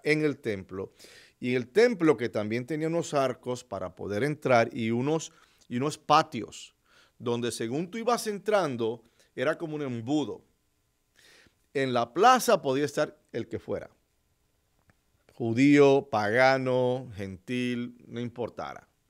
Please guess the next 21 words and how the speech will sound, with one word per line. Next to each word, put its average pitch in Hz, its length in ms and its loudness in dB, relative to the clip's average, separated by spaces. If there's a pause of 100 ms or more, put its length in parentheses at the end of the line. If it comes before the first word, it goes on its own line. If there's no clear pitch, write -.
ahí 101 140 -6
puedes 104 320 -4
estar. - 320 -14 (560)
Pero 104 140 -8
entonces 156 360 -4
después 147 340 0
de 165 60 -2
ese 156 140 4
pórtico 123 800 0
solamente 110 480 -8
eran 104 160 -10
judíos. 90 540 -14 (1800)
Después 151 420 0
de 190 60 2
ese 185 140 0
otro 208 320 2
pórtico 160 640 6
solamente 104 500 -6
las, 101 240 -6
los 110 200 -2
hombres. - 580 -4